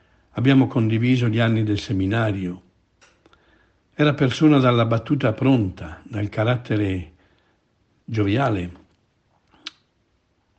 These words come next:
Penso di poter dire davvero un uomo limpido e umile.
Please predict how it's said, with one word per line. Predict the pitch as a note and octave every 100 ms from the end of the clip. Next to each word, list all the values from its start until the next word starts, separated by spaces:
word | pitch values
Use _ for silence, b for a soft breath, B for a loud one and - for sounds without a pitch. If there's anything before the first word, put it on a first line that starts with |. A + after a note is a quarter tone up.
| _ - - _ _ _
Penso | E3 D3+
di | B2+
poter | A#2+ B2 B2+ A#2+
dire | C#3+ C3+
davvero | G#2+ G2+ B2+ C#3
un | A2+
uomo | B2 B2+ A2
limpido | A#2+ C3+ A2 G#2 G2 F#2+ F#2
e | A2+
umile. | A#2+ G2+ F2+ F2+